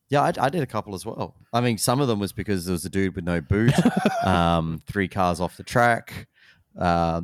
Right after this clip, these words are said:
Speaker 1: the number of times you sort of come around there and you get a good run out and there was cars further ahead of, like, say, you know, half a second up the road or whatever, but they have an incident at turn two, and then you're coming through and you're like, "Crap,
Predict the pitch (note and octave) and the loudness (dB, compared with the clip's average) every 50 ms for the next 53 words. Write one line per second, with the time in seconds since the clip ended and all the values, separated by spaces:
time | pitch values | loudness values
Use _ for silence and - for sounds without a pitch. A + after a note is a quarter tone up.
0 | - - A#2 A2 A#2 B2+ C#3 D3 D#3+ D3 B2+ - A#2 A2+ A2+ A2 G2+ G2 F#2+ - | -4 -2 0 2 2 2 4 4 2 2 2 2 2 2 2 0 0 -4 -4 -4
1 | A#2+ G2+ G2+ - - A2+ G2+ F#2+ F#2+ F#2 F#2+ F#2 F#2 F2+ F2+ F2 E2+ E2+ G2 F#2 | -2 -2 -2 -2 -2 -2 0 0 0 0 0 0 0 0 0 -2 -2 -2 -2 -2
2 | F#2 D#2 G2 F2+ D#2 F2 F2 F2 F2 E2+ E2 F2 F#2+ F2 E2+ E2+ E2 - - - | 0 0 -2 -2 0 0 2 2 2 2 0 -2 -4 -4 -4 -4 -4 -6 -6 -4
3 | F2+ F#2 F2+ D#2+ - - F#2+ F2+ E2 - F2 E2+ F2 F#2 F#2 F2+ E2+ - _ E2+ | -2 -2 -2 -2 -2 -2 0 0 0 0 -2 -4 -2 -2 -4 -4 -4 -8 _ -12
4 | E2 - _ _ _ _ _ _ - - - - - F2 D#2+ - - E2+ D2 D2+ | -12 -12 _ _ _ _ _ _ -20 -20 -18 -16 -14 -14 -14 -14 -14 -14 -14 -14
5 | E2 - _ _ _ _ _ - - - - - _ _ _ _ _ _ F#2 F#2 | -16 -16 _ _ _ _ _ -20 -20 -20 -20 -20 _ _ _ _ _ _ -10 -8
6 | F2+ - - - - F#2+ - - F#2 F2+ E2 - - F2 F2 F2+ F#2 F#2 F2+ F2 | -8 -8 -8 -6 -6 -6 -6 -4 -6 -6 -6 -6 -6 -2 0 0 0 0 -2 -4
7 | D#2+ E2 D#2 D2 E2 F#2+ - _ _ _ _ _ _ F#2+ F#2 - G2 G2+ G2 F2 | -4 -6 -8 -8 -10 -12 -14 _ _ _ _ _ _ -10 -6 -2 -2 -2 0 0
8 | F#2 F#2+ F2 F2+ F2 F2+ F#2 - - - F2 F2+ E2+ E2+ - - - G2 F2 E2 | 0 0 0 2 0 0 0 -2 -4 -4 -4 -4 -4 -6 -8 -6 -2 -2 -2 0
9 | D#2+ - - G2+ F#2 E2 F2 G2 G#2 G#2 G#2+ A2 - - G#2+ G2 F#2+ F2+ E2+ - | -2 0 0 2 2 2 2 2 2 2 2 0 0 -2 -4 -4 -2 -4 -6 -6
10 | - G2+ G#2+ G2+ F#2 F2 F2 D#2+ - _ _ _ _ _ - - B2 - - | -4 -2 0 0 0 -2 -4 -8 -10 _ _ _ _ _ -4 -2 -2 -2 -2